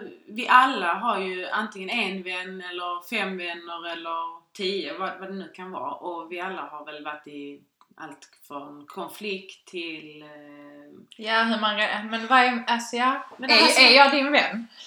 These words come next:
Speaker 1: Ja, du är min vän.
Speaker 2: <laughs>
Speaker 1: Efter några år så är vi
Speaker 2: Ja.
Speaker 1: faktiskt... Och vi har ju blivit ännu närmare vänner
Speaker 2: Ja, men
Speaker 1: nu,
Speaker 2: när
Speaker 1: ja.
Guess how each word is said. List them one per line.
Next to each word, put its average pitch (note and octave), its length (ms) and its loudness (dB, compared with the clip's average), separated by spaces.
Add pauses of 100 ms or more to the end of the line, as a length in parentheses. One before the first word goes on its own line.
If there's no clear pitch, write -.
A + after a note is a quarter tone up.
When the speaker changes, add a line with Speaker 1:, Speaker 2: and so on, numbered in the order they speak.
(340)
Speaker 1:
Ja, A3+ 400 -6
du A#3+ 80 -10
är F3 140 -8
min C3+ 160 -16
vän. B3 140 -2
Speaker 2:
<laughs> C#4 880 -2 (720)
Speaker 1:
Efter A#3+ 320 0
några A3+ 460 4
år - 40 -2
så - 160 -8
är F#3 140 -4
vi C4+ 80 -2
Speaker 2:
Ja. C4+ 100 4
Speaker 1:
faktiskt... C#4 380 -2
Och F3+ 100 -8
vi F#3+ 60 -2
har F#3+ 60 -2
ju F#3 100 -6
blivit F#3+ 200 -10
ännu F#3+ 160 -8
närmare E3+ 420 -2
vänner F#3+ 480 -8
Speaker 2:
Ja, C4 160 0
men C4 80 -2
Speaker 1:
nu, B3+ 80 0
Speaker 2:
när B3+ 320 2 (260)
Speaker 1:
ja. C4 60 2